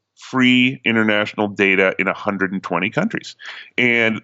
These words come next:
that sounded really great, and it is great, actually, but it means that no longer do you have to, like, wait till you get to the hostel or whatever to hook up to Wi-Fi. You have it everywhere, and that really does change things.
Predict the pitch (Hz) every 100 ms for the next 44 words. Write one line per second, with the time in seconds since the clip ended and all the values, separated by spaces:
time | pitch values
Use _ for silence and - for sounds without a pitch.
0 | - 110 131 - 139 180 240 104 104 131
1 | 147 123 95 113 107 196 320 370 311 131
2 | 98 95 95 - 95 104 - - _ -
3 | 101 - 202 196 - _ _ - 127 135
4 | 139 151 151 117 123 120 123 135 135 120
5 | 127 120 107 101 101 101 107 101 92 92
6 | 95 - - 104 92 95 107 92 - 90
7 | 92 - 92 90 87 87 92 90 92 -
8 | - 113 - 87 - 104 110 147 - -
9 | - _ - - - 101 104 107 120 123
10 | - 98 101 104 - 113 127 123 95 85
11 | - 101 104 90 - 92 95 110 - 98
12 | 98 87 90 113 147 - 85 82 113 -
13 | - 147 220 - 113 82 82